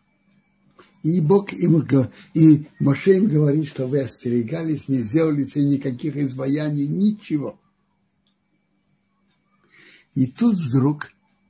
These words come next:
Моше говорит, тут же г-, говорится о отдалении от идолов, правильно?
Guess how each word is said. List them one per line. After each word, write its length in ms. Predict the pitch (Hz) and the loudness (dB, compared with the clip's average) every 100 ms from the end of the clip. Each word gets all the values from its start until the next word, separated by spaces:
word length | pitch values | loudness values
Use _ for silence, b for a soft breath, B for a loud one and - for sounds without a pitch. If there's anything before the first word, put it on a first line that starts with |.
| _ _ b b b - | _ _ b b b 0
Моше 440 | 147 151 - 196 | 2 2 2 0
говорит, 580 | 147 147 139 123 139 151 _ _ - | 2 2 2 2 0 -2 _ _ -2
тут 160 | 185 | 0
же 100 | 175 | 2
г-, 200 | 160 139 B B | 0 -2 B B
говорится 600 | 151 160 147 160 - 165 | 4 6 6 4 0 -2
о 40 | |
отдалении 520 | 156 135 135 156 165 165 | 0 2 4 4 4 2
от 200 | 151 226 | 0 -2
идолов, 380 | 170 113 98 | -2 -4 -10
правильно? 460 | - 151 180 135 104 | -10 -8 -6 -10 -14